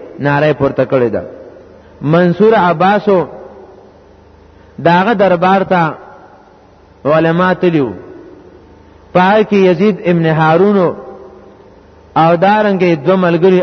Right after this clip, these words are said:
هغه سره نورو. چې کله هغې لړلو، د منصور بادشاه دربار ته لړلو، نو هغه ځای کې تقریر کوي او بیان یې شروع کو. ورته یې ګوره،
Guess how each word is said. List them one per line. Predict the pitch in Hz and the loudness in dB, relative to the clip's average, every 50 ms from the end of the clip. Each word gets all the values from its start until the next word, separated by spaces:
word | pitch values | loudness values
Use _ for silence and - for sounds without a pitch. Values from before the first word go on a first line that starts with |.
| 175 147 | 0 -2
هغه | 156 156 160 | -2 -2 -2
سره | 156 160 151 143 143 | -2 -2 -2 -2 0
نورو. | 143 139 139 131 117 104 95 87 - - - - - - - - - - - - - - - - - - - - - - - - - - - - - - - - | 0 0 0 0 0 -2 -6 -10 -12 -18 -20 -20 -20 -20 -20 -20 -20 -20 -20 -20 -20 -20 -20 -20 -20 -20 -20 -20 -20 -20 -20 -20 -20 -20 -20 -20 -20 -20 -12 -2
چې | - | 0
کله | 170 170 - 208 220 220 214 202 185 | 0 0 2 0 0 2 2 0 2
هغې | 202 202 190 208 | 2 0 2 2
لړلو، | 226 226 202 170 156 151 156 170 185 - - - - - - - - - - - - - - - | 2 2 2 2 2 2 2 0 -2 -4 -8 -16 -20 -20 -20 -20 -20 -20 -20 -20 -20 -20 -10 -2
د | 143 | 0
منصور | 160 165 175 175 180 180 175 - 202 220 220 220 | 2 2 2 2 2 2 2 2 2 2 2 2
بادشاه | 180 170 175 170 165 165 - - 185 180 190 202 202 180 127 - - - - - - - - - - - - - 131 | 2 2 0 0 0 -2 -2 -2 0 0 0 0 -2 -4 -6 -10 -20 -20 -20 -20 -20 -20 -20 -20 -20 -20 -20 -10 -2
دربار | 139 160 160 160 160 175 185 196 190 | 0 0 0 2 2 2 2 2 0
ته | - 185 175 | 0 0 2
لړلو، | 180 196 208 214 202 190 165 139 113 - - - - - - - - - - - - - - - - - - - - 135 | 2 2 2 2 2 2 0 0 -2 -6 -12 -18 -20 -20 -20 -20 -20 -20 -20 -20 -20 -20 -20 -20 -20 -20 -20 -16 -8 -4
نو | 143 160 | -2 0
هغه | 180 190 185 190 | 0 2 2 2
ځای | 180 190 185 | 2 2 0
کې | - 175 160 - | 0 -2 -2 0
تقریر | 165 156 151 - 170 185 175 - | -2 -2 -2 0 -2 -2 -2 -2
کوي | - - 127 110 95 82 - - - - - - - - - - - - - - - - - - - - 151 | -2 -2 -4 -4 -4 -10 -14 -20 -20 -20 -20 -20 -20 -20 -20 -20 -20 -20 -20 -20 -20 -20 -20 -20 -8 -2 0
او | 156 165 170 | 0 0 2
بیان | 160 170 170 175 190 202 190 | 2 2 2 2 2 0 -2
یې | 175 160 147 | -2 -4 -2
شروع | - 151 147 135 135 127 117 | -2 -2 0 0 0 -2 -2
کو. | - 98 82 - - - - - - - - - - - - - - - - - - - | -4 -10 -10 -12 -14 -20 -20 -20 -20 -20 -20 -20 -20 -20 -20 -20 -20 -20 -20 -20 -8 -2
ورته | 123 147 151 151 151 156 170 | 0 2 2 2 0 0 2
یې | 170 175 165 | 2 2 2
ګوره، | 196 202 190 | 2 2 2